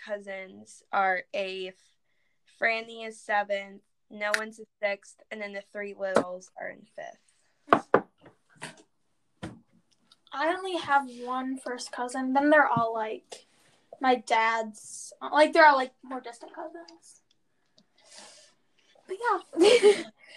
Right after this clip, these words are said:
Speaker 2: So,
Speaker 1: Yeah.
Speaker 2: Christmas Eve,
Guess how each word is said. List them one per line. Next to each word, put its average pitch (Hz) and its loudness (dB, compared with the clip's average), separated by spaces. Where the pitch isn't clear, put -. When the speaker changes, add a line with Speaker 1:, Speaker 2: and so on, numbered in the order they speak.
Speaker 2:
So, 311 8
Speaker 1:
Yeah. 269 2
Speaker 2:
Christmas 508 -4
Eve, 254 0